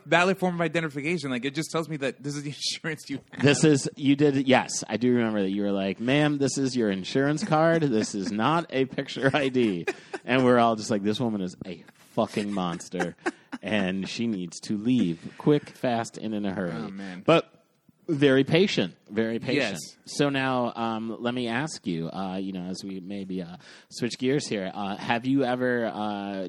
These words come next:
Speaker 2: do you have any stories of, uh, uh, Tinder dates gone awry? Do you have any first date nightmares?
Speaker 1: Um, uh, th-, all right, now, first date nightmares, uh, Tinder, especially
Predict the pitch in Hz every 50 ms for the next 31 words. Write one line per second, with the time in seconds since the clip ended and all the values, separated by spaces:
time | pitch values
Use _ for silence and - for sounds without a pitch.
0 | 117 110 - 120 123 123 120 107 123 117 113 113 110 104 - - - 110 107 107
1 | 104 104 101 98 95 - - - 98 95 92 90 92 87 87 85 85 82 - -
2 | 87 87 - - - 135 135 135 135 127 135 127 127 131 - - - 139 131 131
3 | 127 127 123 123 135 135 127 127 127 123 123 123 120 _ _ _ _ _ _ _
4 | _ _ _ - 104 107 104 101 104 104 104 101 98 - - - 110 107 - -
5 | - - 113 113 113 110 104 - _ - 110 107 107 107 110 92 113 113 113 113
6 | 113 110 110 110 110 110 - - _ - - 170 180 175 175 170 170 165 165 160
7 | 156 160 156 151 - _ _ _ - - _ _ _ _ - 156 160 - 170 170
8 | 147 131 123 127 151 156 156 151 147 147 139 - - - 175 196 226 208 - -
9 | 214 208 196 151 160 165 165 170 - 156 165 165 165 160 156 143 113 120 131 -
10 | - - - 208 226 226 226 214 202 - - - 101 127 - - 160 160 - 156
11 | 147